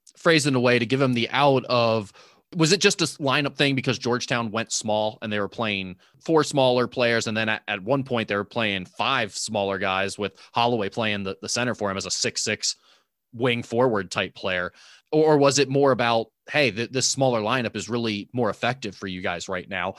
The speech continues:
And it dates back to not just this game, but, you know, the second half of Carnesecca, like you just said. And he pretty much answered, "No, I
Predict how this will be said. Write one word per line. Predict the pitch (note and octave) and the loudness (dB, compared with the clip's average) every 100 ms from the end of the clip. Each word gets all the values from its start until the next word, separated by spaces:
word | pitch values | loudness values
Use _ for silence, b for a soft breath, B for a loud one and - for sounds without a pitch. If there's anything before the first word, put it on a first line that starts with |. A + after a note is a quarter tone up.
| B - | B -4
And | C#3+ | -2
it | C3+ | 0
dates | C3+ - | -2 -2
back | B2 C#3+ - | -2 -2 -2
to | - | -4
not | G#2 A#2+ B2+ | -2 -2 -4
just | - G2+ - | -4 -8 -6
this | G2 - | -8 -6
game, | G#2 A#2 | -6 -6
but, | A2 G2+ _ | -6 -8 _
you | A2+ | -14
know, | F2+ | -10
the | A2 | -8
second | - A2 G2 | -6 -6 -6
half | A2+ G#2+ | -8 -8
of | G#2 | -8
Carnesecca, | A2 G#2+ - D#3 G#2 | -8 -6 -6 -6 -6
like | G2 F#2+ | -8 -8
you | F3 | -6
just | A2+ - | -6 -4
said. | G#2 G2 G#2+ B B B B B _ _ - | -4 -4 -8 B B B B B _ _ -2
And | D3 C#3+ C#3 C#3 C3 - _ - | 2 2 0 -2 -6 -12 _ -14
he | - F3 A#3+ A#3+ | -4 0 0 -2
pretty | - A#3 A3+ | -4 -4 0
much | G#3 | 0
answered, | G3+ G#3+ E3 C3 _ - | 0 0 -2 -4 _ -12
"No, | A2 A2 D3 | -4 0 2
I | D3+ | 2